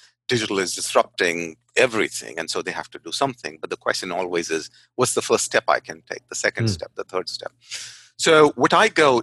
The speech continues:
Speaker 1: in and, and do is, first of all, um, link that into business goals and outcomes. So what I call the Wall Street metrics, which is, you know, what is your business strategy?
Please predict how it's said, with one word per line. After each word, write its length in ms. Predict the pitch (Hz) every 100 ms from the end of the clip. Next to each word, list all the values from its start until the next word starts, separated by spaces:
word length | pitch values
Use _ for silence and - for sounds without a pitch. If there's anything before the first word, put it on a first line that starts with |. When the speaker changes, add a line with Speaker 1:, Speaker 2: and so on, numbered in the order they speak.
| -
Speaker 1:
in 400 | 104 76 85 95 -
and, 540 | 101 101 98 95 92 90
and 200 | 98 92
do 240 | 104 101 85
is, 260 | 90 92
first 260 | - 147 -
of 140 | - 110
all, 340 | 95 87 82 _ _ _ _ -
um, 380 | 110 107 104 98 _ -
link 640 | 113 110 131 208 214 -
that 540 | - 80 71 85 - - _
into 920 | 113 113 107 - - 110 101 98 95 92 _ _ _ _ -
business 560 | 131 131 117 107 101 -
goals 380 | 104 98 101
and 140 | 92 -
outcomes. 520 | 95 104 _ - - -
So 100 | 92
what 160 | 98 92
I 80 |
call 240 | - 110 90
the 100 | 85
Wall 240 | 87 92
Street 300 | - - 90 -
metrics, 500 | 90 - - - -
which 220 | 87 -
is, 300 | 85 78 - _ - - - _
you 100 | 107
know, 140 | 101 98
what 280 | 95 147
is 160 | 131 117
your 100 | 107
business 380 | 107 117 - 92
strategy? 520 | - 98 87 -